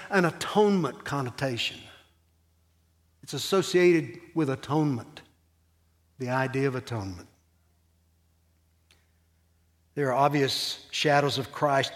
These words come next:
present here. Noah's a type of Christ. He is the second Adam. Flawed nature, but he points us toward Christ.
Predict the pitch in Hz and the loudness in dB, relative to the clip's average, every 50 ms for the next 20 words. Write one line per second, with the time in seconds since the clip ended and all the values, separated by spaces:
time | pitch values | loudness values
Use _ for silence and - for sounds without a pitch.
0 | - - 147 143 135 123 139 110 117 120 123 120 117 110 107 107 - - _ - | -4 -2 0 0 0 -2 -4 -6 -4 -4 -2 -2 -2 -4 -8 -10 -16 -20 _ -20
1 | - - - - - - - 139 147 165 190 190 180 127 156 143 - 143 160 170 | -20 -20 -20 -20 -18 -8 -2 2 4 6 6 6 4 2 0 -4 0 4 4 6
2 | 175 - 175 156 - - - 160 147 139 143 165 165 - - - - - - - | 6 4 2 -4 -6 -2 0 2 4 4 4 2 0 -4 -8 -10 -16 -20 -20 -20
3 | - - - - _ 165 180 185 - - 160 - - 196 180 - 185 175 175 185 | -20 -20 -20 -4 _ 2 2 2 2 2 -4 0 2 2 2 4 4 4 6 6
4 | 202 208 196 170 135 - - - - - - - _ _ _ _ _ _ _ _ | 6 6 4 0 -4 -8 -14 -18 -20 -20 -20 -20 _ _ _ _ _ _ _ _
5 | _ _ _ _ _ _ _ _ _ _ _ _ _ _ _ _ _ _ _ _ | _ _ _ _ _ _ _ _ _ _ _ _ _ _ _ _ _ _ _ _
6 | _ _ _ _ _ _ _ _ _ _ _ _ _ _ _ _ _ _ _ _ | _ _ _ _ _ _ _ _ _ _ _ _ _ _ _ _ _ _ _ _
7 | _ _ - - 160 135 135 160 180 165 180 180 185 196 196 - - 190 190 - | _ _ -8 -2 2 4 4 4 4 4 4 4 4 4 4 2 0 -2 -2 -2
8 | - - - - _ _ _ - _ _ _ _ _ _ _ _ _ _ _ - | -8 -16 -20 -20 _ _ _ -20 _ _ _ _ _ _ _ _ _ _ _ -6
9 | 127 135 135 127 - - - 165 170 160 160 - 151 143 - - - 139 143 143 | -4 -2 -2 -2 -4 -2 0 2 2 2 0 -2 -4 -4 -4 -4 -2 0 0 0
10 | 131 - - 151 160 156 143 127 - - - - - - | 0 -2 -2 0 0 0 -2 -4 -6 -8 -8 -8 -12 -16